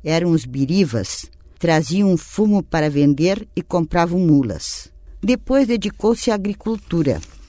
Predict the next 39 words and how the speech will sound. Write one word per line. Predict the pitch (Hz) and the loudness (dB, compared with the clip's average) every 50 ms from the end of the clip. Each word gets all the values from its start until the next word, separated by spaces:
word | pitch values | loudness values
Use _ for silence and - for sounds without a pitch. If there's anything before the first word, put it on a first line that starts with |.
| - - - - | -20 -20 -14 -2
Participou | - 220 233 233 - - - 233 214 - - 208 226 240 233 254 254 240 220 | 2 2 2 2 0 -4 -6 -6 -6 -6 -4 -2 0 0 0 -2 -4 -6 -6
das | 175 165 185 185 - | -2 0 0 0 0
diretorias | 170 196 202 190 - - 185 180 175 190 196 180 | 0 0 0 0 0 0 0 0 2 2 0 0
da | 151 139 165 156 | 2 0 2 2
Liga | 156 170 175 156 - 135 | 2 2 0 0 -2 -4
Operária, | - - 139 131 123 165 170 156 170 170 165 180 170 160 | -2 0 -2 0 2 2 2 2 2 2 0 -2 -4 -4
do | 147 143 | -4 -6
Círculo | 131 - - 165 160 151 - 135 123 | -6 -2 -2 -2 -2 -2 -2 -4 -4
Operário | 117 - - 120 113 123 139 156 170 170 180 175 - - | -4 -2 -4 -2 0 0 2 2 0 0 -4 -8 -6 -6
e | 156 | -6
do | 156 156 160 | -4 -4 -6
Grêmio | 139 151 170 175 180 | -2 0 0 0 0
Esportivo | 165 - - - 156 143 - - - 151 156 | -2 -6 -6 -6 -6 -6 -6 -6 -4 -2 0
Universal. | 160 156 147 156 151 160 - - - 131 - - - - - - - - - - - | 2 2 2 0 -2 -4 -6 -4 -4 -4 -6 -6 -14 -20 -20 -20 -20 -20 -20 -20 -6
Ernesto | - 190 190 196 220 233 277 269 - 254 | -2 -2 0 0 2 0 0 0 0 -2
Arrial | 226 208 214 226 240 233 | 0 2 2 2 2 2
foi | - 220 202 | 0 -2 -2
vereador | 185 156 151 208 233 220 220 196 185 165 185 202 196 | -2 0 0 0 2 2 2 0 0 0 0 0 0
eleito | 185 170 170 170 175 190 196 - - 190 | 0 0 0 0 0 -2 -2 -4 -4 -2
em | 180 170 156 - - - | -2 -2 -2 -4 -6 0
quinze | 226 254 254 208 180 190 | 4 4 4 4 2 -2
de | 165 185 | -2 0
novembro | 175 170 156 151 139 117 147 175 185 190 180 175 | 2 2 2 2 0 2 2 2 2 0 -2 -4
de | 165 170 | -2 0
mil | 160 160 165 175 | 2 2 2 2
novecentos | 180 170 165 165 135 - - 170 170 - | 0 -2 -2 -4 -6 -4 -2 -2 -2 -2
e | |
setenta | - 147 - 151 170 165 - 165 | -6 -6 -4 -4 -4 -2 -2 -4
e | 165 | -4
dois | 151 127 127 117 98 - - - - - - - - _ - _ | -4 -2 -2 -2 -2 -4 -8 -12 -12 -12 -14 -18 -20 _ -16 _
e | - 98 190 | 0 0 0
reeleito | 175 156 208 240 269 277 247 208 185 185 190 202 196 - 202 | 2 2 2 2 2 2 2 2 2 2 0 0 0 -2 -2
em | 196 | 0
mil | 175 175 180 185 | 0 2 0 0
novecentos | 180 180 175 - - 165 175 - | -2 -2 -4 -2 -2 -2 -2 -2
e | |
setenta | - 165 - - 165 160 156 165 | -4 -8 -4 -2 -2 -2 -2 -4
e | 185 170 | -6 -6
seis. | - - 131 110 - - - - - - - - | -4 -4 -4 -4 -4 -8 -12 -12 -12 -12 -14 -18